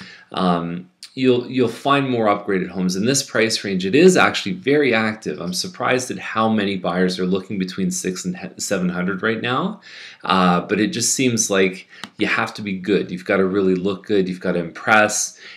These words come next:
And I think parts of this home do that, but I don't know if it, if it's really, uh, that, if it has that emotional hook that some of the other ones in the range have. Uh, Cusick Circle, seven forty-three. Similar home fronting onto Louis Saint Laurent sold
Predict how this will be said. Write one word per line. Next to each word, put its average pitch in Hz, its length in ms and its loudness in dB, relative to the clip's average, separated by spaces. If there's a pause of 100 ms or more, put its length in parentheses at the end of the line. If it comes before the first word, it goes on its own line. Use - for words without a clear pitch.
(120)
And 90 160 0
I 87 60 2
think - 280 -4
parts 196 360 0
of 131 80 -2
this 101 180 0
home 95 220 -2
do 92 180 -2
that, 82 320 -2
but 113 80 -2
I 127 60 2
don't 160 240 -6
know 123 240 2
if 117 160 -6
it, 104 220 2 (360)
if 110 140 -6
it's - 200 -6
really, 110 580 0 (540)
uh, 113 200 -8 (160)
that, 107 260 -2
if 117 160 -4
it 90 80 -6
has 110 220 -6
that 107 140 0
emotional 104 640 0
hook 110 260 -2
that 90 160 -8
some 92 160 -2
of 90 60 -2
the 92 100 2
other 90 160 0
ones 90 180 -2
in 82 80 -8
the 80 60 -12
range 85 320 -8
have. 104 520 0 (460)
Uh, 170 280 0
Cusick 156 440 0
Circle, 113 380 0
seven 107 340 0
forty-three. 95 880 -2 (440)
Similar 151 380 2
home 131 220 2
fronting 120 420 -4
onto 104 220 -4
Louis 101 240 0
Saint 95 300 -4
Laurent 90 340 0
sold 92 640 0